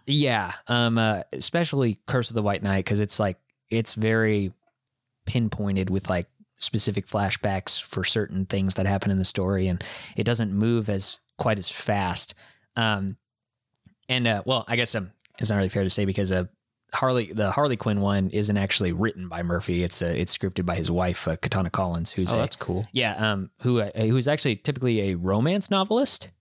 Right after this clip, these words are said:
Speaker 2: Hmm.
Speaker 1: Um, and, uh, she does a great job. <laughs> Like, I think Murphy is credited on it, but I don't, I, I, I know he didn't script it. Um, he probably just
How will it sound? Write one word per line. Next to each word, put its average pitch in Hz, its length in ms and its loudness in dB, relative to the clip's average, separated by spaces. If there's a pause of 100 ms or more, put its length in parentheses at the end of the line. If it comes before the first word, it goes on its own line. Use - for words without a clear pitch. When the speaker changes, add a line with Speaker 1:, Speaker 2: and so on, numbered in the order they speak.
(540)
Speaker 2:
Hmm. 101 100 -4 (180)
Speaker 1:
Um, 110 480 0 (960)
and, 110 280 2
uh, 101 280 2
she - 160 2
does 123 180 -2
a 87 100 -2
great 104 540 -2
job. 90 480 -6
<laughs> 170 40 2 (600)
Like, 117 260 -2 (340)
I 131 60 2
think 220 200 0
Murphy 135 380 2
is 120 140 0
credited 123 420 2
on 131 160 2
it, 143 220 0
but 123 160 0
I 123 100 2
don't, 127 300 -2 (240)
I, - 80 -2 (160)
I, 120 180 2 (160)
I 110 80 2
know 127 160 4
he 143 140 4
didn't 107 240 0 (160)
script - 480 0
it. 80 200 -8
Um, 98 440 0 (380)
he 123 140 -2
probably 113 300 2
just 101 240 0